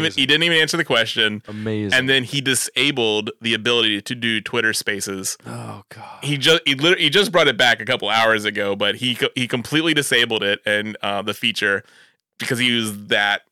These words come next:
Speaker 2: butthurt over, over being,
Speaker 1: Okay.
Speaker 2: over the question.
Speaker 1: We need to talk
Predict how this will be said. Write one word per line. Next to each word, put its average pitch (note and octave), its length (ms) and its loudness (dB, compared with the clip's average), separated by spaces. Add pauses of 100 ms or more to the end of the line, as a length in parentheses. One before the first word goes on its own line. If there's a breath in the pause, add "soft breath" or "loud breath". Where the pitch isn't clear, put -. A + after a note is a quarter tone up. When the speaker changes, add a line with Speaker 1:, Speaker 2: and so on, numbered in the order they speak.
(140)
Speaker 2:
butthurt F#2 500 -8 (120)
over, F#2+ 480 -8 (300)
over G#2 320 0
being, G#2 300 -2
Speaker 1:
Okay. A2 200 -4
Speaker 2:
over G#2+ 240 -2
the G2+ 80 -8
question. G2 460 -10
Speaker 1:
We E3+ 260 -6
need D4+ 320 -8
to G#3 140 -6
talk C3+ 500 -4